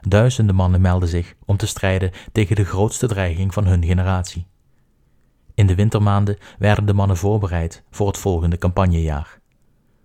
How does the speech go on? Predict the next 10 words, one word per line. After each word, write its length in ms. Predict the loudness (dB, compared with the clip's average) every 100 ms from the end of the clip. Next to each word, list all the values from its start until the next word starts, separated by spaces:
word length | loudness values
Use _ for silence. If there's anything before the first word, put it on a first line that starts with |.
| _ _ 2
De 60 |
mannen 260 | 4 4 4
werden 220 | 2 2
ingedeeld 520 | 2 2 2 -2 -2
in 140 | -2 -2
cohorten, 580 | 0 -2 -4 -4 -6 -6 _ _ _ _
militaire 520 | 0 2 2 0 -2 -4
tribunen 480 | -4 0 0 0 0
werden 280 | 0 0
aangewezen 680 | 0 0 0 0 -2 -4